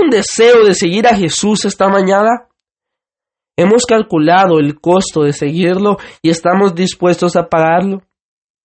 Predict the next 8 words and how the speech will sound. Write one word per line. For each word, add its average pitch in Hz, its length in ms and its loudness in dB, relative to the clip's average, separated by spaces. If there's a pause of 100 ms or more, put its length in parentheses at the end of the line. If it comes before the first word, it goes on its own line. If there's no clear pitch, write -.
(120)
¿Hemos 165 320 0
vencido 170 540 0
la 165 140 2
tentación 151 1000 -2 (380)
de 156 140 0
demorarnos 147 840 0
en 156 120 -2
seguirlo? 175 640 -4